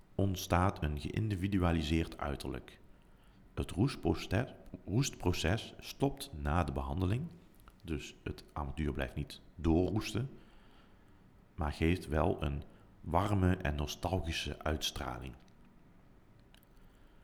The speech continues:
Strijklicht langs roestige oppervlakte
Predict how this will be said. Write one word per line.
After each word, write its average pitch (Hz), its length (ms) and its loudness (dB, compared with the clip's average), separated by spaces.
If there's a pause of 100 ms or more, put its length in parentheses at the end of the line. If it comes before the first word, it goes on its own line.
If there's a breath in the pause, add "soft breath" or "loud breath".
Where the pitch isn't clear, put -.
(180 loud breath)
Strijklicht - 840 0
langs 80 340 0
roestige 95 460 2
oppervlakte - 600 0